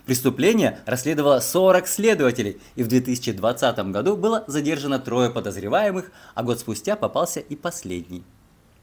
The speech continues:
Вернуть большую часть похищенного удалось благодаря достигнутому соглашению между похитителями и органами правосудия в конце две тысячи двадцать второго года. Музей получил обратно восемнадцать предметов, включая старинное украшение для шляпы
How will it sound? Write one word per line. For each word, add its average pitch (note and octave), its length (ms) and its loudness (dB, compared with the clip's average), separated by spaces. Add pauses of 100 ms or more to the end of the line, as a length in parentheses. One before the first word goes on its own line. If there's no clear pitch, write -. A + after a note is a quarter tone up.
(480)
Вернуть G3 380 6
большую G3+ 360 4
часть A3 240 0
похищенного G3+ 560 -2
удалось E3+ 440 2
благодаря C3 520 4
достигнутому E3+ 800 -2
соглашению F#3+ 600 0
между C3+ 260 2
похитителями F3+ 640 -4
и E3+ 140 -8
органами C#3 440 0
правосудия B2 580 -2
в F#2+ 60 -16
конце G#2 320 -8 (280)
две A2+ 100 -4
тысячи - 260 -8
двадцать A#2 300 -6
второго A#2 280 0
года. A2 340 0 (500)
Музей C3+ 280 4
получил D#3+ 380 4
обратно E3 380 4
восемнадцать C#3+ 560 0
предметов, C#3 520 0 (280)
включая G3 340 0
старинное E3 480 2
украшение C3 560 0
для G#2+ 160 -2
шляпы G3+ 460 -2